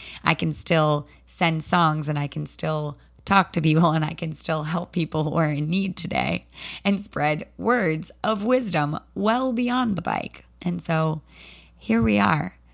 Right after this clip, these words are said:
having a little conversation about what to do when we feel like life has unfairly benched us. And this is gonna happen from time to time because, like in one of my favorite episodes I've ever recorded, Pays to Play. You know what? I should go back and read that as well. I mean, listen to that.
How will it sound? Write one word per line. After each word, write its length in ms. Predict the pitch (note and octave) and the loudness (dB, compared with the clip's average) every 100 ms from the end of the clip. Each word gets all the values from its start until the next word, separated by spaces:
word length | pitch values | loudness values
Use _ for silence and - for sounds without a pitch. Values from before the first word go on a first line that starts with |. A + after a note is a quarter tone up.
| _ - | _ -6
having 340 | G3 F#3+ F#3 | -2 0 0
a 60 | F3+ | 0
little 200 | E3+ E3 | -2 -2
conversation 840 | E3+ D#3+ E3 - F3 - - - - | -2 -2 -2 -2 -2 -2 -4 -6 -4
about 500 | E2+ F2+ E2+ E2 - - - - - | -2 2 2 2 -2 -20 -20 -18 0
what 300 | G3+ A3 - | 2 2 0
to 100 | C4 | -4
do 500 | G#3+ D#3+ D#3 D#3 - - | -2 0 0 -2 -6 -2
when 200 | F3+ F3 | 0 0
we 160 | F3+ | -2
feel 300 | F3+ - F#3 | -4 -2 0
like 240 | F3+ F3+ - | 0 -2 0
life 240 | D#3+ D#3+ | 2 2
has 200 | E3 D#3+ - | 0 -2 -2
unfairly 840 | D#3 D#3 - D#3 D3+ D3+ C#3+ C#3 - - | -2 -2 0 0 2 2 0 -2 -8 -6
benched 440 | D#3 D3+ D3+ - | -2 0 -2 -2
us. 420 | E3 D#3 - - - _ - - - - | -6 -8 -10 -12 -18 _ -20 -20 -20 -10
And 140 | - A3 | -2 2
this 140 | A#3+ | 2
is 120 | C4+ | 0
gonna 180 | A#3 A3+ | 0 0
happen 340 | E3+ E3+ F3 E3 | 0 -2 -4 -4
from 180 | E3 | -2
time 260 | E3 D#3 D3+ | 0 -2 -4
to 100 | E3+ | -6
time 280 | D#3 D#2+ E3 | -4 -4 -4
because, 420 | E3 E3 D#3+ - - - | -4 -2 -2 -4 -6 -8
like 220 | D#3+ E3 | -6 -2
in 80 | F#3 | -2
one 160 | F#3+ G3 | 0 0
of 60 | |
my 140 | G3 F#3 | -2 -4
favorite 480 | - B3 B3+ - - | -4 -2 -2 -2 -4
episodes 480 | - - - D#3+ | -4 -4 -2 -2
I've 120 | E3 - | -2 -2
ever 180 | E2 D#2+ | -2 -2
recorded, 600 | D#2+ - - D#2 D2 - | -4 -4 -2 0 0 2
Pays 360 | - E3 D#3+ | 2 2 2
to 100 | - | 0
Play. 340 | - E3 - - | -2 -4 -4 -6
You 100 | G3+ | -4
know 100 | F#3+ | -2
what? 100 | F#3+ | -2
I 120 | - | 0
should 180 | G3 - | 0 -2
go 100 | - | -4
back 260 | - - - | -4 -4 -6
and 100 | E3+ | -4
read 160 | - | -2
that 160 | - - | -2 -4
as 180 | - - | -2 -2
well. 200 | - - | -2 -4
I 40 | F3 | -4
mean, 200 | D#3+ D3+ | -4 -2
listen 260 | E3 - | 0 0
to 80 | - | -2
that. 200 | - - | -4 -8